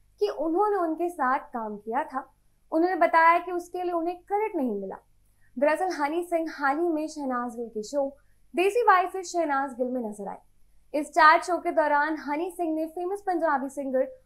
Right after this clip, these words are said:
और actor दिलजीत दोसांझ को लेकर खुलासा किया है। उन्होंने कहा है कि मैं कभी भी credit के लिए काम नहीं करता, मैं खुद के लिए काम करता हूँ,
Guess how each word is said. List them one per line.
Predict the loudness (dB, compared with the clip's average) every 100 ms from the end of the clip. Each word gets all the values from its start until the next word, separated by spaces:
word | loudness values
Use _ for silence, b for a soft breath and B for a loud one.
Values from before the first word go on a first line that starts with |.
| _ -2
और |
actor | 6 6 4 -2 -6
दिलजीत | -6 -6 -8 -8
दोसांझ | -8 -4 -4 -4
को | -6
लेकर | -6 -4 -6
खुलासा | -6 -4 -4 -6 -12
किया | -12
है। | -14 -16 _ _ _ _ _
उन्होंने | 0 2 4
कहा | 2 2
है | 0 -2
कि | -2 -4
मैं | -2 -4 -2
कभी | -2 0 -2
भी | 0 -2 -2
credit | -2 -2 -4
के | -4
लिए | -6 -2
काम | 0 0 0
नहीं | -2 -4 -6
करता, | -8 -10 -14 _ _ _ _
मैं | -4 0
खुद | 0
के | -2
लिए | -2 2
काम | 2 4
करता | 0 0 -2
हूँ, | -4